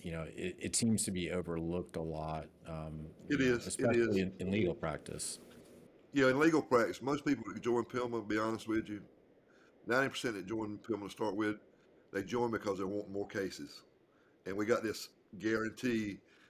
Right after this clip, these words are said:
Speaker 2: that if you don't grow your practice twenty-five percent first year, you know, you get a whole another year free.
Speaker 1: Wow.
Speaker 2: All
Speaker 1: Yeah.
Speaker 2: us, I mean, you know, and, uh, but then once they get in it and they do grow, then they start seeing the other issues, and then they're wanting help with,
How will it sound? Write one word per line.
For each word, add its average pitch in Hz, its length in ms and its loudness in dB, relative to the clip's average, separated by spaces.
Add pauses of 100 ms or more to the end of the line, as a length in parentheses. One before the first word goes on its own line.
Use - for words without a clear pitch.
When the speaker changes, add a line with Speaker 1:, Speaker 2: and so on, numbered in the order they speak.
(100)
Speaker 2:
that 95 80 -2
if 92 120 -6
you 110 80 -2
don't 107 200 -2
grow 107 120 0
your 101 140 0
practice 104 380 0
twenty-five 101 560 -4
percent 110 340 -6 (120)
first 95 280 -8
year, 101 380 -2 (400)
you 104 100 -6
know, 104 240 0 (120)
you 104 80 -10
get 110 100 0
a 101 60 0
whole 104 340 0
another 104 200 0
year 101 300 0
free. 107 380 0
Speaker 1:
Wow. 85 240 0 (640)
Speaker 2:
All 98 160 0
Speaker 1:
Yeah. 85 100 2
Speaker 2:
us, - 220 -4
I 92 80 -6
mean, 98 180 -10
you 104 200 -8
know, 98 120 -4 (640)
and, 117 340 2
uh, 107 320 4 (460)
but 113 160 0
then 123 160 2
once 131 240 0
they 120 180 6
get 110 400 2
in 143 180 4
it 98 140 2 (480)
and 101 180 -2
they 104 180 0
do 117 380 2
grow, 92 440 -2 (680)
then 120 280 -4
they 107 140 0
start 101 300 -4
seeing 95 320 -4
the 95 120 2
other 127 160 2
issues, 92 560 -6
and 90 120 -6
then 107 120 -6
they're 101 100 -4
wanting 92 340 -8
help 95 280 -4
with, 90 320 -4